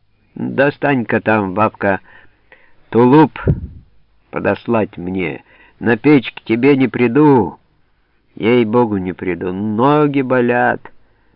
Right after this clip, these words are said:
Достань его, там он лежит, близ покута. Гляди только, не опрокинь горшка с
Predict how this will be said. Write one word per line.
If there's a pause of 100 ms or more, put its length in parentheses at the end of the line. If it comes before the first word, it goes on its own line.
(500)
Достань
его,
там
он
лежит, (440)
близ (120)
покута. (360)
Гляди
только,
не
опрокинь
горшка
с